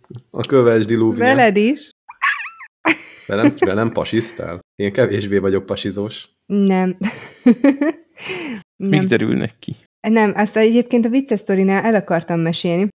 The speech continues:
Speaker 2: de aztán rájöttem, hogy nem vicces. Hogy amikor legelőször találkoztunk, az kétezernégy április nyolcadika volt,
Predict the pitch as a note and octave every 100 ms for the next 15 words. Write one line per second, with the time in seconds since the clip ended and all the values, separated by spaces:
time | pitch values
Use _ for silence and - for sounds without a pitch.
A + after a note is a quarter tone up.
0 | _ F#3+ F#3+ G#3+ C#4+ C4 F#3 F3+ E3+ E3+
1 | D#3 D#3 - E3+ - _ - - _ F#3+
2 | F#3+ F#3+ F#3+ A3 B3+ F3 - E3+ F3 D#3+
3 | D#3+ E3 D#3 - F3+ C4 - F#3 - G#3
4 | G3+ F3+ E3+ E3 F3+ F3 - E3+ F3+ E3+
5 | E3 - E3 E3+ E3+ E3+ E3+ D3 D3+ A#3+